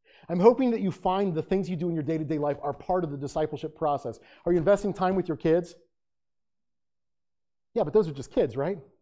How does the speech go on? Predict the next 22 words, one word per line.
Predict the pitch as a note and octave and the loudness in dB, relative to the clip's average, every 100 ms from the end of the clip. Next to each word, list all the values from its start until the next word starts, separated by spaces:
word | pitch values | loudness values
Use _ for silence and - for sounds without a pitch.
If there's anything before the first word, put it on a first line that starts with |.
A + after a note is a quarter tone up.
| _ _ _ _ _ _ _ _ _ _ | _ _ _ _ _ _ _ _ _ _
No. | B2+ F3+ F#3+ A2+ - _ _ _ _ _ _ _ _ _ _ _ _ _ | -4 -2 -2 -4 -6 _ _ _ _ _ _ _ _ _ _ _ _ _
If | D#3+ | -4
you're | A#3 B3+ | 0 2
a | |
parent, | - - A#3+ A#3 C#3+ - _ _ _ - B2 | 0 -2 -4 -2 -4 -10 _ _ _ -18 -6
that | D#3+ C4+ B3 | 2 4 4
is | F#3 F3+ | 4 2
your | F#3 F3+ | 4 2
primary | - - A3+ C4 A#3+ F3 | 0 -10 -6 -2 -2 -2
discipleship | C#3+ D3 A3 A#3+ F#3 F3 | -2 0 0 0 -2 -2
mission | D3+ B3+ C#4+ A3+ | 0 0 0 -2
field | F#3 D3+ | 0 0
in | C#3+ | 0
life | E3+ D4 C#4+ | 0 0 -2
right | E3+ B2 | -4 -6
now. | C#3 A#2 G2 G2+ _ _ _ _ | -8 -12 -14 -20 _ _ _ _
Are | - | -2
you | G#3+ | -2
approaching | - A3 D4 - A3+ | 2 4 4 2 2
it | E3+ | 2
as | C3+ | 0
such? | - C#3 A2 - | -4 -8 -8 -18